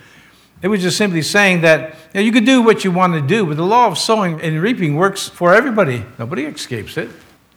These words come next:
Here in chapter seven, if you look at the first verse, Jesus says, "Judge not that you be not judged, for with what judgment you judge,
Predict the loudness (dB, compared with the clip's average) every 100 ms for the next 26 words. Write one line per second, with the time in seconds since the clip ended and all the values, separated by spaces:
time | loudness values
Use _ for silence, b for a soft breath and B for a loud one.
0 | _ _ -6 0 2 2 2 0 2 0
1 | 0 -2 0 -2 -4 -4 -6 -4 -4 -2
2 | 0 0 -2 -6 -6 -6 -4 -4 -4 -2
3 | -2 -2 -2 0 -2 -6 -8 -4 -2 0
4 | 0 0 -2 -2 -4 -6 -6 -6 -4 -6
5 | -4 -4 -4 -6 -8 -8 -6 0 0 0
6 | -4